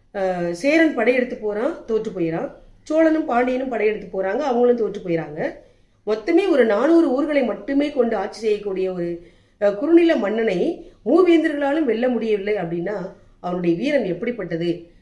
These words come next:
அப்படிங்கிறத நம்ம தெரிஞ்சுக்கிறலாம். தென் தமிழகத்தின் வைகை, பேரியாறு, காவிரி,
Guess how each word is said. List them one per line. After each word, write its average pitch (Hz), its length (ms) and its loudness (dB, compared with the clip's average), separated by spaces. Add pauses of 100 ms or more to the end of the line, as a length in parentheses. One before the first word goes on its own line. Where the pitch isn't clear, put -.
(140)
அப்படிங்கிறத 175 420 -4
நம்ம 185 160 -4
தெரிஞ்சுக்கிறலாம். 165 680 -8 (340)
தென் 247 220 -8
தமிழகத்தின் 262 680 -2
வைகை, 226 560 2
பேரியாறு, 202 600 0
காவிரி, 185 600 -2